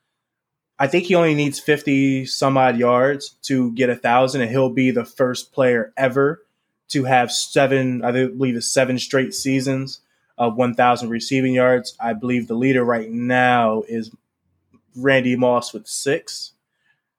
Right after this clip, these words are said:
And if Mike Evans can get a thousand yards this upcoming Sunday, he'll pass that record. So now real football, I agree, because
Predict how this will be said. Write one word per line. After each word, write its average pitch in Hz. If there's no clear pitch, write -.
And 131
if 127
Mike 135
Evans 131
can 127
get 120
a 113
thousand 117
yards 113
this 147
upcoming 123
Sunday, 147
he'll 143
pass 123
that 117
record. 120
So 123
now 160
real 247
football, 233
I 175
agree, 170
because 143